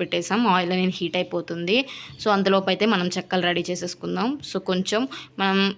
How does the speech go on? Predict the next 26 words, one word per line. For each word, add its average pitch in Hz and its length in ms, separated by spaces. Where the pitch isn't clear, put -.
రెడీ 190 240
చేసుకున్న 196 460
ఆ - 80
పిండిలో 180 340
నుంచి 175 300
కొంచెం 190 400
కొంచెం 180 320
చిన్న 180 220
చిన్న 180 140
బౌల్స్గా 175 440
తీసేసుకొని, 180 600
so 233 200
మీకు, 220 320
ఆ, 185 60
ఎలాగైనా 190 480
నేనైతే 190 360
ఇక్కడ 202 140
ఆయిల్ 185 260
పేపర్ 175 320
తీసుకున్నాను. 180 560
So 233 180
ఆయిల్ 208 180
పేపర్ 202 280
కవర్స్ 190 320
ఉంటాయి 185 220
కదా, 214 120